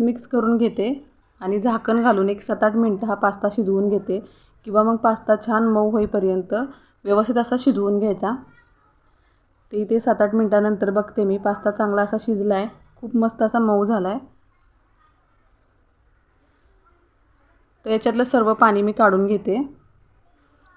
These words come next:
तर चाळणीमध्ये ओतून मी यातलं सगळं पाणी काढून घेते, जेणेकरून, अ, व्यवस्थित असं सुटा सुटा राहील त्यासाठी. तर इथं सगळं पाणी काढून घेतलं आहे आणि परत एकदा, अ, चमच्याने व्यवस्थित मिक्स करून घेते.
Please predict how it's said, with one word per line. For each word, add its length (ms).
तर 220
चाळणीमध्ये 640
ओतून 240
मी 80
यातलं 160
सगळं 320
पाणी 220
काढून 300
घेते, 400
जेणेकरून, 600
अ, 160
व्यवस्थित 360
असं 180
सुटा 280
सुटा 300
राहील 320
त्यासाठी. 640
तर 60
इथं 160
सगळं 360
पाणी 240
काढून 340
घेतलं 260
आहे 120
आणि 180
परत 280
एकदा, 320
अ, 180
चमच्याने 400
व्यवस्थित 360
मिक्स 240
करून 280
घेते. 380